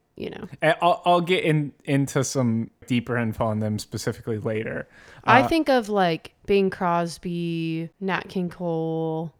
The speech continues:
Speaker 2: Well, y-, yeah, so you think of, like, all the classic Christmas
Speaker 1: Yeah.
Speaker 2: songs and stuff. But
Speaker 1: Well,
Speaker 2: I,
Speaker 1: and then the, the big one, obviously,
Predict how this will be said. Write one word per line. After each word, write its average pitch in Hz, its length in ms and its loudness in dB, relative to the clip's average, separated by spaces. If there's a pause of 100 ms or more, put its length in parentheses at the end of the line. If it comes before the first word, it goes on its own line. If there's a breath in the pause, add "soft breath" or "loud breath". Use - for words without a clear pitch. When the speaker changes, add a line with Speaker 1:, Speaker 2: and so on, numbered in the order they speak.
(140)
Speaker 2:
Well, 156 140 8
y-, 170 80 6
yeah, 160 360 6
so 139 140 2
you 196 180 4
think 180 200 4
of, 160 100 4
like, 127 160 4
all 135 140 6
the 113 80 -2
classic 120 720 -2
Christmas 190 260 0
Speaker 1:
Yeah. - 200 2
Speaker 2:
songs 110 800 -2
and 117 140 -6
stuff. 110 540 -6
But 220 100 4
Speaker 1:
Well, 226 120 10
Speaker 2:
I, - 40 6
Speaker 1:
and 220 220 4
then 208 240 2
the, 190 240 0
the 185 180 0
big 175 240 -2
one, 170 300 -4
obviously, 170 760 -6